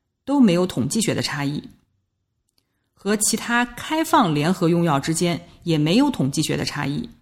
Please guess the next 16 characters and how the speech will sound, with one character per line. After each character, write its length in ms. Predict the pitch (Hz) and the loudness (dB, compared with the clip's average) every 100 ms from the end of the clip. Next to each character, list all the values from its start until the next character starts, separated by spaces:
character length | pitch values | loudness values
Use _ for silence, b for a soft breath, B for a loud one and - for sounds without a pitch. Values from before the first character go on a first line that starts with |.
| _ _ _ _ _ _ b b b | _ _ _ _ _ _ b b b
并 120 | 175 | -2
且 320 | 165 156 - b b | 0 -2 -4 b b
在 220 | - 175 | -2 0
敏 220 | 160 185 | 2 4
感 180 | 254 156 | 2 2
性 200 | - 175 | 0 0
分 200 | 165 170 | 2 0
析 240 | - 160 - | 0 -2 -4
和 240 | - 165 | -2 -2
原 300 | - 156 165 | 0 0 0
回 220 | 220 185 | 2 2
归 180 | 185 220 | 2 0
分 180 | 208 190 | 0 0
析 140 | 185 | 0
当 180 | 165 170 | 0 0
中， 240 | 185 196 | 0 -2